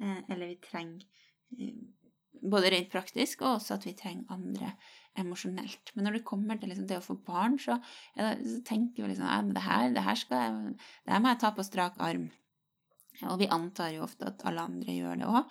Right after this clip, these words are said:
Alle andre klarer seg jo. Jeg vet om, eh, ei som fikk, eh, to barn på to år, ikke sant? Hun klarte seg, da må jo jeg klare det her. Eller jeg vet jo om ei som har tvillinger, hun, ja, ikke sant? Vi begynner ofte å sammenligne, da.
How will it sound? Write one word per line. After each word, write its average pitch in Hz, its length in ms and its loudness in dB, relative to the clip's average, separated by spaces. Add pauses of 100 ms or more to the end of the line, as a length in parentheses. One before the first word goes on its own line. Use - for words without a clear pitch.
(320)
Alle 156 220 -2
andre 151 260 -4
klarer 226 400 0
seg 202 300 0
jo. 202 160 0
Jeg 190 100 0
vet 180 320 0
om, 165 60 -6 (580)
eh, 175 220 0
ei 165 100 4
som 165 160 -4
fikk, 151 320 -6
eh, - 160 -2
to 170 240 0
barn 165 320 -2
på - 160 -6
to 208 220 4
år, 214 320 2
ikke 196 160 -8
sant? 170 180 -6
Hun 175 240 2
klarte 240 240 0
seg, 104 160 2
da 95 80 0
må 185 140 -2
jo - 80 -4
jeg 180 320 2
klare 220 240 0
det - 80 -2
her. 202 260 0
Eller 196 220 0
jeg - 480 -8
vet 175 180 -4
jo 220 80 0
om 214 80 -2
ei 196 160 0
som 185 160 -6
har 196 80 -14
tvillinger, 208 640 0
hun, 196 240 0 (540)
ja, - 80 -2 (100)
ikke 202 220 0
sant? 214 160 2
Vi 202 100 -2
begynner 208 320 2
ofte - 160 -12
å 196 60 -8
sammenligne, 170 760 -6
da. 202 140 -2